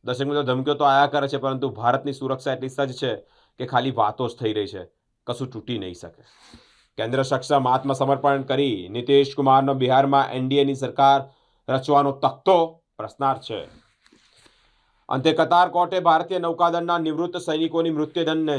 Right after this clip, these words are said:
જેલની શરતોમાં ફેરવી છે. આઠ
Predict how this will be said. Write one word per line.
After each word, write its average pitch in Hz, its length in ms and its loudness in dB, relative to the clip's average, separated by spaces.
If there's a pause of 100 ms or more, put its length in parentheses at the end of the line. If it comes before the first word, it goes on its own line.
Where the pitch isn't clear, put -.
(140)
જેલની 139 540 0 (280)
શરતોમાં 151 580 0
ફેરવી 117 340 -6
છે. - 180 -16 (2500)
આઠ 147 340 4